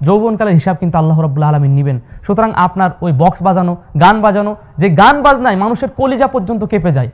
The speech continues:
আপনি কেন এমন করছেন? আপনি মুসলিম না? আপনার মুসলিম, যেহেতু মুসলিম আপনি, মুসলমান সবসময় আল্লাহর কাছে আত্মসমর্পণ করবে। সে তো পাপের কাছে আত্মসমর্পণ করবে না,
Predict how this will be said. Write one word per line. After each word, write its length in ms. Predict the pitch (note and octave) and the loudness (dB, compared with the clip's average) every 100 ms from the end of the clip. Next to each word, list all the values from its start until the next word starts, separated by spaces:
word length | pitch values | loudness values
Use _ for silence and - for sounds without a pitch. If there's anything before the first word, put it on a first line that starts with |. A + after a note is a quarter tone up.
| - | -4
আপনি 220 | - G#3 C#4+ | -2 -2 -2
কেন 260 | A3 A#3+ | 2 4
এমন 300 | E4+ D4+ B3+ | 2 2 0
করছেন? 380 | F3 C#3 - B2 - _ _ _ _ _ _ | -2 -4 -6 -12 -14 _ _ _ _ _ _
আপনি 200 | E3+ F3+ | -2 2
মুসলিম 320 | E3+ - D#4 | 0 0 -4
না? 220 | F#4+ A4+ - - _ - | -4 -6 -8 -20 _ -6
আপনার 220 | D#3+ G#3 | -4 0
মুসলিম, 460 | D#3 F3+ - A3 D#3+ | 0 -2 -6 -6 -2
যেহেতু 340 | F#3+ G#3+ G#3+ - - - | -2 -2 -10 -14 -20 -2
মুসলিম 420 | E3+ C4 - F#4 D#4+ | 0 0 -4 -2 0
আপনি, 320 | G3+ F#3+ B2 - - | 0 -2 -6 -8 -6
মুসলমান 420 | G3 B3 A#3 A3 | -4 -4 -4 -4
সবসময় 420 | E3+ G#3 - G3 | -4 -6 -4 -2
আল্লাহর 280 | F3+ F3+ F#3+ | 0 0 0
কাছে 200 | F3 E3+ | -2 -4
আত্মসমর্পণ 600 | D3+ - F3 D#3+ C#3 C#3+ | -4 -4 -4 -4 -2 -4
করবে। 240 | C3 A#2+ G#2 | -4 -8 -10
সে 120 | - E3 | -6 -4
তো 80 | |
পাপের 340 | - G#3 D4+ F4+ | 0 2 2 0
কাছে 180 | F4 E4 | 2 2
আত্মসমর্পণ 540 | - D4+ B3+ A#3+ G3 | 0 -4 -4 -2 -4
করবে 220 | D#3+ C3 | -2 -4
না, 140 | A2+ | -6